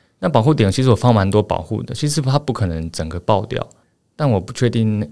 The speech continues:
因为我没有意识了，所以当下就是整个拖出，然后我就往下坠，好像直直往下坠，然后因为我们全部都是神队，所以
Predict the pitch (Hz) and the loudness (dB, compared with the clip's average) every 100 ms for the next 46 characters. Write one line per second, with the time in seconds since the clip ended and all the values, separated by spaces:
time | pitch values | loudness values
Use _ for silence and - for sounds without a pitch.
0 | - - 131 120 - 101 104 107 101 - | -12 -4 2 2 2 0 2 2 0 -2
1 | 113 113 110 110 107 - _ _ _ _ | -4 -6 -4 -4 -4 -8 _ _ _ _
2 | - 139 135 139 120 117 127 113 92 85 | -4 -2 2 2 2 0 -2 -2 -4 -4
3 | 90 90 - 110 101 101 - 95 95 _ | -4 -4 -4 0 0 -2 -8 -10 -10 _
4 | _ - 107 113 95 98 85 101 92 - | _ -2 2 2 2 0 0 -4 -4 -4
5 | 101 113 - _ _ _ _ _ 107 151 | -4 -6 -8 _ _ _ _ _ -4 -2
6 | 147 113 110 110 98 87 101 90 101 95 | 0 -2 0 0 0 0 -2 -2 -4 -4
7 | 104 113 120 - _ _ _ - 160 117 | -2 -2 -2 -6 _ _ _ 0 2 4
8 | 98 104 107 113 113 110 - 85 90 95 | 2 0 -2 0 0 0 -2 -2 -2 -2
9 | 87 101 90 | 0 -2 -4